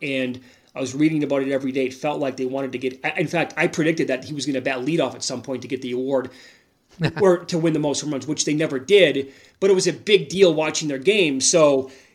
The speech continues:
Speaker 1: he actually, if I recall correctly, yeah, he surpassed Vlad because it was a great race. It was Vlad and Ohtani and Marcus Semien. It's like, "Oh my God, what the hell's gonna happen here?" And then eventually, like, Perez had to lead on his own. And,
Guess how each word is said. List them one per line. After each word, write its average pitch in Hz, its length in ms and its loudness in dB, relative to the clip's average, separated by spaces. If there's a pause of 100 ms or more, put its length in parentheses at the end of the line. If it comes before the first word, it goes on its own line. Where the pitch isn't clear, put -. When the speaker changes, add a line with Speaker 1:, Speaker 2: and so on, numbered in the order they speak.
Speaker 1:
he 190 180 4
actually, 196 420 4 (180)
if 160 80 -10
I 175 40 -2
recall 170 280 -4
correctly, 147 300 -4
yeah, 139 60 -4
he 147 360 -8 (200)
surpassed 185 800 -2
Vlad 147 640 0 (300)
because 180 240 6
it 185 40 6
was 156 120 0
a 147 60 -2
great 180 300 -2
race. 170 300 0
It 143 60 -12
was 127 100 -12
Vlad 175 640 -4 (380)
and 156 120 0
Ohtani 175 720 -2
and 151 80 -2
Marcus 156 360 0
Semien. 143 520 2
It's 147 180 -4
like, 143 140 -4
"Oh 185 80 0
my 135 140 0
God, 135 180 0
what 170 140 -6
the 135 80 -14
hell's 156 160 -6
gonna 135 120 -2
happen 170 280 -6
here?" 123 200 -10 (440)
And 160 100 2
then 165 80 4
eventually, 165 680 2
like, 151 340 -2
Perez 190 260 4
had 170 140 -4
to 151 80 0
lead 175 260 2
on 165 120 2
his 156 180 0
own. 190 500 0 (760)
And, 156 420 4